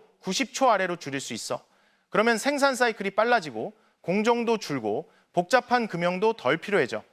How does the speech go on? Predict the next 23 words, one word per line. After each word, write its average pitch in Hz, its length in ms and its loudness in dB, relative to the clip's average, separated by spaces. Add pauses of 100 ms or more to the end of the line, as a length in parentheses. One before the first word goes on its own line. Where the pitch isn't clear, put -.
(200)
고장 311 380 4
났을 247 280 0
때도 120 560 -2
가벼운 262 420 0
지붕 247 360 -4
패널 240 280 0
하나 220 140 2
바꾸는데 135 760 0 (360)
재료랑 247 480 0
공임 226 300 -2
합쳐서 190 540 0 (240)
대략 214 320 0
백팔십 262 640 -2
달러 240 180 2
정도면 190 340 -4
될 131 140 -4
수 220 100 -6
있어. 110 280 -4 (420)
반면에 175 480 2 (540)
파노라믹 269 540 2
유리 190 200 -2
지붕 202 220 -4
교체는 160 500 -2